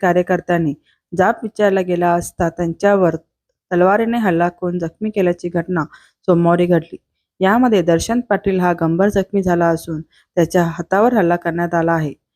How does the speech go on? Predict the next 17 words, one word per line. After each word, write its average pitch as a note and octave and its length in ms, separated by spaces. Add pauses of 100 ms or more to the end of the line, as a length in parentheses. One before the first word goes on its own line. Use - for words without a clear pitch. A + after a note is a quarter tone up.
(280)
जखमी A3+ 360
युवकावरच G3 560
पोलिसांनी F#3 560
गुन्हा F3 320
दाखल F#3 400
केल्याने F3 360
त्या F#3+ 220 (100)
भागातील E3+ 460
शेतकऱ्यांनी F3 600 (380)
आज F3+ 200
बुधवारी F#3 460
सकाळी F#3 420 (100)
पोलीस G3 320
आयुक्त F#3 360 (120)
कार्यालयासमोर F3 680
निदर्शने E3+ 500
करून F3 320